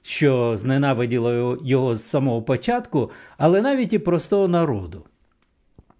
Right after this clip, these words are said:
Шостий розділ починається з того, що юрба оточує Христа, хоче оголосити його царем, а закінчується тим,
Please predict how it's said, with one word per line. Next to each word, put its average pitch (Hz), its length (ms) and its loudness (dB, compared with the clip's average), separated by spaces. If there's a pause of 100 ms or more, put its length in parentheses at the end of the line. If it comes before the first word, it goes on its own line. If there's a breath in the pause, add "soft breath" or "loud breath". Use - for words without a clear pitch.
(760)
Шостий 175 420 2
розділ 175 340 2
починається 156 560 -2
з - 80 -8
того, 196 260 2
що 139 300 -2 (360 loud breath)
юрба 147 560 2
оточує 151 500 0
Христа, 160 640 0
хоче 156 340 -2
оголосити 151 640 0
його 127 200 0
царем, 147 720 0 (420 loud breath)
а 165 160 4
закінчується 143 920 0
тим, 117 440 -2